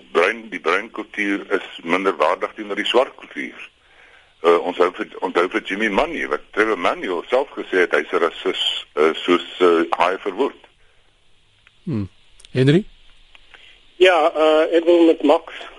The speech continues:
Speaker 3: eh, saamstem. Eh, ek dink dit is 'n baie meer komplekse ding. Ek dink histories is ons ervaring van, van rasisme sekerlik in Suid-Afrika,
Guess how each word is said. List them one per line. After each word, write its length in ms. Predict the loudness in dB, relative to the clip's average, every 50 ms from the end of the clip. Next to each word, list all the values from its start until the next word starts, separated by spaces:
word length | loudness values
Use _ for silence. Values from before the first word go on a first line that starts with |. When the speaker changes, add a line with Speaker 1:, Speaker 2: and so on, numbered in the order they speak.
| -20 -20 _ _
Speaker 3:
eh, 200 | -2 2 4 4 4 2 2 2
saamstem. 580 | 4 4 4 2 0 -2 -2 -2 -2 -2 -2 -8 -12 _ _ -20 _ _ -20 -20 -20 _ _ _ _ 0
Eh, 280 | 2 4 6 6 4 2 0 -2 -6
ek 180 | -2 -2 0 4
dink 200 | 4 4 4 4
dit 140 | 0 2 2
is 160 | 2 2 2 2
'n 60 | 0
baie 260 | 2 2 4 4 2
meer 300 | 2 4 4 4 4 2
komplekse 640 | 0 0 0 0 2 4 2 2 2 2 -2 -8 -6 -4
ding. 240 | -2 -2 -2 -2
Ek 220 | -2 -4 -6 -2 2
dink 240 | 4 4 4 4 0
histories 600 | -4 -4 -4 0 4 4 6 6 6 4 4 2 -4 -16 _ _ _ _ _ _ _ _ -20 _ _ -2
is 140 | 0 2 4
ons 220 | 4 4 4 4 4
ervaring 640 | 4 2 2 0 2 4 4 4 4 2 2 0 -2 -2
van, 320 | -4 -4 -4 -4 -4 -6 -6
van 140 | -4 -2 0
rasisme 520 | 0 0 0 2 2 0 2 4 4 2 4 4
sekerlik 360 | 2 2 4 4 4 2 2
in 120 | 2 -2 0
Suid-Afrika, 800 | -2 -2 0 2 4 4 4 2 0 -6 -4 -2 -2 -2 -2